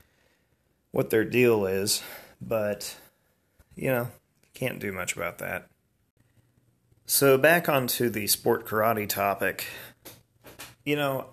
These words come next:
I did compete whenever I was younger. I have,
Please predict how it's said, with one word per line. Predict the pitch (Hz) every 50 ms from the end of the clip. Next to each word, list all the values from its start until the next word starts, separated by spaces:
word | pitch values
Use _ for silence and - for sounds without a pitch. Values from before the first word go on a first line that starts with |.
| _ _ _ _ _ _ _ _ -
I | - - 143 156
did | 147 127 127 123 120 -
compete | - - 113 110 - 117 120 113
whenever | 113 117 113 107 110 107 107
I | 104
was | 101 101 - 110
younger. | 107 98 107 107 104 107 104 107 92 87 - - _ _ -
I | 110 113 113
have, | 117 110 - 110 110 110 110 110 110 107 110 110 107 104 104 - - -